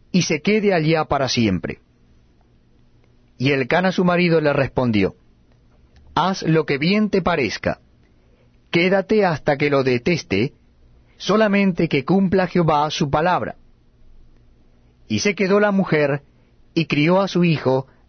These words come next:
hasta que lo destetó. Después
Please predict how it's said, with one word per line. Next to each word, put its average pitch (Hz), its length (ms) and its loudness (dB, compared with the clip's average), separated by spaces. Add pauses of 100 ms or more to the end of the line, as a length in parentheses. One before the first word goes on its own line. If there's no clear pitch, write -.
(120)
hasta 165 380 -2
que 143 340 0 (100)
lo 135 180 2
destetó. 110 560 -2 (1300)
Después 208 600 0